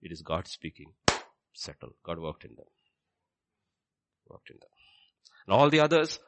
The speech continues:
who will, were not, because now you don't have, you don't have scripture.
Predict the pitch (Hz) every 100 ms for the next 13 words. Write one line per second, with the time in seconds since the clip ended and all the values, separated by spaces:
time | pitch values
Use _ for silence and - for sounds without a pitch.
0 | _ 135 120 123 92 92 101 104 98 90
1 | 107 95 87 92 98 87 - 85 92 104
2 | 104 101 90 80 95 117 101 - - 339
3 | - 104